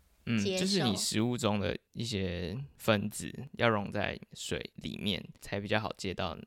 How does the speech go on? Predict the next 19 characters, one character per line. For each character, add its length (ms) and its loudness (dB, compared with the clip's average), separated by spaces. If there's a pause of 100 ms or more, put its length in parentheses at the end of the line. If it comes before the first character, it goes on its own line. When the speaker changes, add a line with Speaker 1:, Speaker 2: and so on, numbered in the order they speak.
(100)
Speaker 1:
味 160 2
觉 140 -4
的 140 -10
受 300 -4
气。 180 -8 (200)
零 240 2
节 180 6
目 180 4
效 240 4
果。 240 -4 (220)
Speaker 2:
<laughs> 320 0
真 1300 2
的 60 -4
一 80 -6
点 220 2
都 160 0
不 80 -8
好 340 4
笑 240 -2